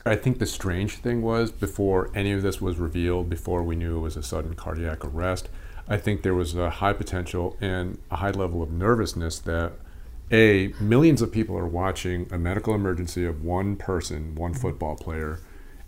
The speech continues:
and I think the, the fear, especially on the television side, was,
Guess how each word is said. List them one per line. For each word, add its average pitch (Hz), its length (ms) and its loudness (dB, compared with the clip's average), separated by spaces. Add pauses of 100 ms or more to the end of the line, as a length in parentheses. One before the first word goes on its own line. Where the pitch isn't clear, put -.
and 92 120 0
I 87 60 0
think 95 340 -2
the, 90 280 0
the 90 160 -6
fear, 95 500 2 (160)
especially 98 460 -4
on 87 100 -2
the 85 60 -2
television 87 520 0
side, 80 300 -4
was, 82 280 -4